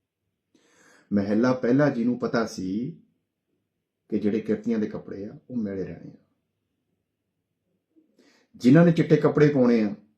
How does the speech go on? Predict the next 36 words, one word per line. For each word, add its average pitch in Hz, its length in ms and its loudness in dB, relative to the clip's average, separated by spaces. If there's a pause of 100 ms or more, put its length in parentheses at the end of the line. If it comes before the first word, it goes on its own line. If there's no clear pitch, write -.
(180)
ਉਹਨਾਂ 170 180 0
ਨੇ 165 80 4
ਕਿਰਤੀਆਂ 120 380 0
ਦੇ 113 60 2
ਉੱਤੇ 113 160 -2
ਰਾਜ 95 220 -2
ਕਰਨਾ। 82 360 -10 (1500)
ਤੇ 120 80 -2
ਬਾਣੀ 101 340 -2
ਦੇ 123 80 -2
ਵਿੱਚ 120 120 -2
ਪਹਿਲਾਂ 127 280 0
ਲਿਖਿਆ, 101 220 -4
"ਚਿੱਟੇ - 340 -4
ਜਿਨ 110 140 0
ਕੇ 117 100 -2
ਕੱਪੜੇ," 143 480 -2 (1400)
ਵੀ 113 200 -6
ਐਵੇਂ 110 220 2
ਨਾ 135 100 2
ਸਮਝ 131 200 -2
ਲਓ 123 120 2
ਜਿੱਦਾਂ 107 240 0
ਚਿੱਟੇ 107 280 -4
ਕੱਪੜੇ, 110 360 -2
ਏਦਾਂ 104 180 -2
ਇਹਨਾਂ 104 120 -2
ਦਾ 107 60 -2
ਮਨ 95 220 -4
ਹੋਊਗਾ, 95 220 -8
ਨਾ, 139 140 -4
ਨਾ, 143 120 -2
ਨਾ, 135 300 -6 (1800)
ਅੰਦਰੋਂ 113 300 0
ਕਾਲੇ 104 320 -6
ਆ। - 60 -20